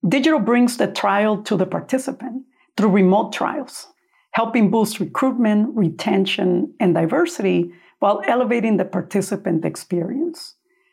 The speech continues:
Fifty-four percent of our site visits are now remote, compared to less than ten percent at the end of twenty eighteen. So we've really decentralized those trials and also made them more virtual.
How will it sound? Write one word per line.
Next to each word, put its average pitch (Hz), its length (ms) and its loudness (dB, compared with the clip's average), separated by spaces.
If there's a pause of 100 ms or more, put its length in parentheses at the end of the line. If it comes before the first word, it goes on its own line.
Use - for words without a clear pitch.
(140)
Fifty-four 269 800 -2
percent 196 580 0 (120)
of 190 120 -2
our 185 140 -2
site 190 460 -4 (120)
visits 185 640 -4 (120)
are 175 120 0
now 180 260 4
remote, 165 500 2 (480)
compared 233 440 0
to 233 80 0
less 208 320 2
than 180 180 2
ten 226 220 0
percent - 520 -2 (140)
at 175 140 -2
the 185 120 2
end 185 160 4
of 175 140 -4
twenty 170 320 0
eighteen. 160 520 -6 (340)
So 208 120 -4
we've 208 220 2
really 285 460 2 (180)
decentralized 208 880 0
those 196 180 -4
trials 202 480 -4 (100)
and 190 140 4
also 185 560 0
made 190 300 2
them 175 80 0
more 175 220 2
virtual. - 680 -6